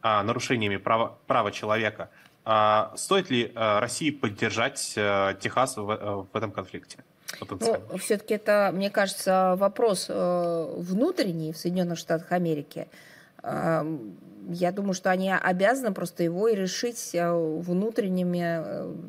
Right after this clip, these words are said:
Speaker 2: не знаю, какими-то способами или методами. Мне кажется, в-, но если вы говорите о правах человека, то, безусловно, э,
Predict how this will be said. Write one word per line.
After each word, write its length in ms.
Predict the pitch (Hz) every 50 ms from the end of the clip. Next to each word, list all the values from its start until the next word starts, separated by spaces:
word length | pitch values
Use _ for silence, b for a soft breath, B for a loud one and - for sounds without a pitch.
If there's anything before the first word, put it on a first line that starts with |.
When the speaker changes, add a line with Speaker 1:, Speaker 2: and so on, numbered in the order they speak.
| - -
Speaker 2:
не 120 | 147 151
знаю, 240 | 170 175 170 165 160
какими-то 600 | - 160 156 160 - 175 170 170 - 170 165 170 B B B B
способами 920 | - - - - - 262 277 277 277 - 202 185 175 165 165 156 156 156 147 160
или 120 | 170 180
методами. 720 | 180 180 190 226 247 247 226 190 180 160 156 151 - 190 - b b b b b b b b b b b _ - - - - - - - - - - - _ _ 233 247 254 - - -
Мне 180 | 185 185 185
кажется, 760 | 185 190 190 185 185 - - - 202 202 196 190 190 185 170
в-, 360 | - - - 170 202 196 - -
но 160 | 220 214 233
если 340 | 226 208 262 262 254 - 240
вы 100 | 240 240
говорите 340 | 220 247 233 226 - 226 214
о 60 | 208
правах 500 | - 226 233 240 269 349 415 453 - -
человека, 640 | - - 214 185 180 175 165 160 143 - - 170 165
то, 100 | - 175
безусловно, 720 | 175 190 185 196 190 - 226 262 339 349 330 220 160 - B B B B B B -
э, 320 | - - - 202 196 -